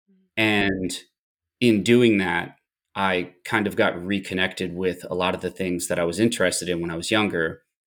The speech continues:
being technology and design and computers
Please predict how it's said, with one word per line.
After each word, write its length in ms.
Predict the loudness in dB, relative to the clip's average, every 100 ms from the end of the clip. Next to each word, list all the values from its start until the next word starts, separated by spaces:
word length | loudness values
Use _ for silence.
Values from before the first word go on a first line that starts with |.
| _ _ -2
being 540 | 2 2 2 -4 -6 _ -8
technology 880 | -4 -2 0 -2 -2 -2 -2 -4 -10 _ _
and 100 | -6
design 600 | -2 0 0 0 0 -2 -4
and 100 | -6
computers 800 | -8 -4 0 2 2 0 -2